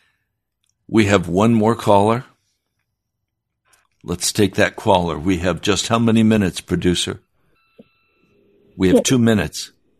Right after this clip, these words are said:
Speaker 2: Okay, okay, thank you. Father, I praise you for the ways that we've seen you working, and, and thank you so much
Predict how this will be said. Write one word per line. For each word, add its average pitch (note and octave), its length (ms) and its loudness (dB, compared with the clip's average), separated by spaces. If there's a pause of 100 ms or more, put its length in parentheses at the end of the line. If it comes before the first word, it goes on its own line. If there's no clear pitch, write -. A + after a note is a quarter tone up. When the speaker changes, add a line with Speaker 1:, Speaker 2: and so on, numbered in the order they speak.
(580)
Speaker 2:
Okay, A#3 300 4 (180)
okay, A#3+ 180 2
thank A#3 200 0
you. G#3 180 2 (2000)
Father, B3 480 2
I G#3 40 -6 (440)
praise C#4 220 2
you A#3+ 220 2 (360)
for C#4 100 2
the B3 120 2
ways A#3+ 340 2
that A3 100 -10
we've A#3+ 220 0
seen A#3+ 140 2
you A#3 280 2
working, A#3+ 420 0
and, G3 140 2 (380)
and A#3+ 100 0
thank B3+ 200 0
you B3 200 2 (320)
so C4 80 -2
much B3+ 160 4